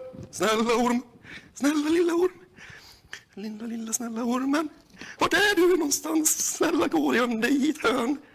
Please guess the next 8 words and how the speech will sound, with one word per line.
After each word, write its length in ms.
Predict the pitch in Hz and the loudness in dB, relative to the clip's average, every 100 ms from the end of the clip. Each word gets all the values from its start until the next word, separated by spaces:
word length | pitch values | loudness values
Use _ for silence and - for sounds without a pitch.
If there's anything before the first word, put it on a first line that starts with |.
| - - - - - | -20 -20 -20 -20 -2
Nej, 440 | 277 330 359 370 - - | 2 2 2 -2 -4 -2
äckligt. 340 | 381 - - | -2 -2 4
Åh, 720 | 784 698 640 605 554 587 587 | 6 6 6 4 6 6 4
så 100 | 440 | 4
var 140 | 453 440 | 2 2
det 60 | |
äckligt. 240 | 403 403 392 | 2 0 2
Åh! 1300 | 392 415 415 403 392 392 392 302 302 294 269 233 | 2 2 2 0 0 -2 -2 -2 0 0 -2 -4